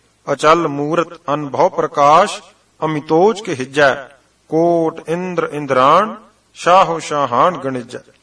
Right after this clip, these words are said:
ਸੰਸਕ੍ਰਿਤੀ ਸ਼ਲੋਕਾਂ ਵਿੱਚ ਧੰਨ ਗੁਰੂ ਅਰਜਨ ਦੇਵ ਪਾਤਸ਼ਾਹ ਜੀ ਨੇ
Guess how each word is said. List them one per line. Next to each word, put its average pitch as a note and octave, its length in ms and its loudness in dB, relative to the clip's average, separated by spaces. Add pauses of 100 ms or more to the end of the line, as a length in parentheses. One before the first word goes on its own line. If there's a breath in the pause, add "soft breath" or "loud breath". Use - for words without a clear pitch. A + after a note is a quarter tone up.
(1300)
ਸੰਸਕ੍ਰਿਤੀ A3 600 0
ਸ਼ਲੋਕਾਂ F3 460 0
ਵਿੱਚ F3+ 180 -8
ਧੰਨ D#3+ 160 0
ਗੁਰੂ F#3+ 260 0
ਅਰਜਨ E3+ 260 0
ਦੇਵ E3 140 -2
ਪਾਤਸ਼ਾਹ D3+ 400 0
ਜੀ D3+ 120 -8
ਨੇ D3+ 180 -6